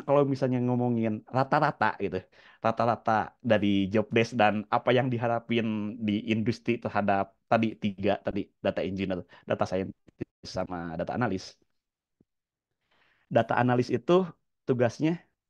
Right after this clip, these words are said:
ya menganalisis data. Maksudnya menganalisis data ini apa?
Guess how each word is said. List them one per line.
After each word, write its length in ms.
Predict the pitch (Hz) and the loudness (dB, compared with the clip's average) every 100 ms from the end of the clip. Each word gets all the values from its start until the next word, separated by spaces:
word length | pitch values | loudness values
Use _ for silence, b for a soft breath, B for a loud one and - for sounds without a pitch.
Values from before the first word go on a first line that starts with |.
| _ _ | _ _
ya 160 | 92 95 | -6 -4
menganalisis 580 | 127 - 123 113 - 123 | -4 0 0 0 -4 -2
data. 320 | 120 - - - - _ _ b b b _ _ _ _ - | 0 0 -2 -6 -12 _ _ b b b _ _ _ _ -2
Maksudnya 260 | 135 131 143 | -2 2 2
menganalisis 400 | 139 131 131 131 | 4 2 0 0
data 160 | 120 127 | 0 2
ini 120 | 147 | 2
apa? 160 | 127 | 0